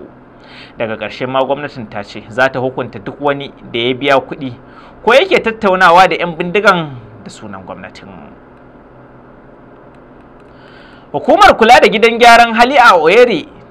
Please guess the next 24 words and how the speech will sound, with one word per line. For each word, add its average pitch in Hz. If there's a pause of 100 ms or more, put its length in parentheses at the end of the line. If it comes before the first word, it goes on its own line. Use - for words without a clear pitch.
(640)
ta 196
jihar 226
Imo 170 (960)
ta 127
sake 151
kama 147
mutane 143
arba'in 113
da 95
takwas -
daga 110
cikin 147
waɗanda 143 (880)
take 151
tsare 131
da 127
su -
a 104
baya, 92 (320)
kuma 135
aka -
kubutar 107
da -
su. -